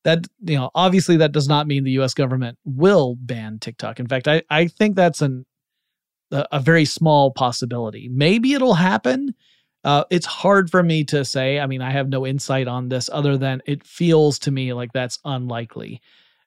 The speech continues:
But even if the government does do that, you know I will cover the story. Although you'll probably be aware of it already 'cause there'll be kids all over the place saying things like,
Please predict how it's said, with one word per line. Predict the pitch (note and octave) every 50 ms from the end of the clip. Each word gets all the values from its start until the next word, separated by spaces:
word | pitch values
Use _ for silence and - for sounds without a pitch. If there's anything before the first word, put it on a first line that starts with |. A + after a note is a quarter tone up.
| _ _ _ -
But | D#3+ E3+ F#3
even | A3+ B3 C4 C#4+
if | C4+ G#3+ G3
the | G#3+ F#3
government | E3 F#3+ F#3 F3+ F3 E3+ D#3+ D#3+ E3+ _ - D3 C3+ B2
does | A#2+ D#3+ E3 F#3 G3 G3 E3+ D3
do | D3 F#3 G3+ G3
that, | D#3+ D3 C3 B2+ D3
you | D#3 E3 F3
know | E3+ F3 F#3+ F#3+ D#3+ C3+ A#2+ A2+ A#2 A#2+ A#2 - _ _ _ _
I | C3 C#3 D3+ D#3 D#3+
will | D#3 D#3+ D#3
cover | - - - D3 C#3 C3+ C#3 C3+
the | B2+ C3
story. | B2 - - C#3 A#2+ G#2+ G2 - - _ _ _ _ _ _ _ _ _ -
Although | - C3+ C#3 C#3+ C#3 C3+ C3
you'll | C3 C3 C#3 C3
probably | - - D3 C#3+ C#3+ C#3
be | C3 C3+ C3
aware | C3 B2 C3 C3+ B2+ B2+
of | B2+ B2+
it | B2+
already | B2+ B2+ B2+ C3 C3 A#2+ A#2 A#2
'cause | - - A#2+ A#2
there'll | C#3 C3+ B2
be | C3 B2+
kids | A#2 - - C#3 C3 B2+ A#2 - - -
all | - C3+ C3+ C3+
over | C3+ B2+ B2
the | B2 B2+
place | - B2+ B2+ A#2+ A#2 -
saying | - C3+ B2 B2 A#2+ A#2+ A#2
things | - B2+ C3 C3 A#2 -
like, | A#2+ A2+ A2